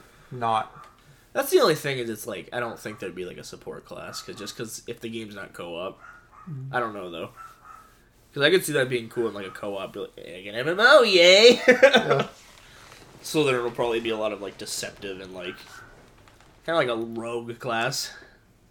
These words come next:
Speaker 1: Yeah, I feel like there'd
Speaker 2: I
Speaker 1: be
Speaker 2: feel
Speaker 1: a
Speaker 2: like Gryffindor is gonna be balanced.
Speaker 1: Mm.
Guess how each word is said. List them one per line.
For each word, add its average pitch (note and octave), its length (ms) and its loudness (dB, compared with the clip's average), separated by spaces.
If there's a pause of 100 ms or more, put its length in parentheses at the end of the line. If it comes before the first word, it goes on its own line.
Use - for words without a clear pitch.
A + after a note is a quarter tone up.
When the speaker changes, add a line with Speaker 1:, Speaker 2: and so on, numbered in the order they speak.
(280)
Speaker 1:
Yeah, D3 280 0
I C3+ 100 -2
feel C#3+ 160 0
like C3 180 2
there'd D3 100 4
Speaker 2:
I - 40 6
Speaker 1:
be A#2+ 80 -2
Speaker 2:
feel G#3+ 100 8
Speaker 1:
a - 20 8
Speaker 2:
like G3+ 160 6
Gryffindor D3+ 480 0
is D3+ 60 -6
gonna D3+ 140 -6
be C3+ 100 -8
balanced. A#2+ 720 -6 (340)
Speaker 1:
Mm. B2 240 -10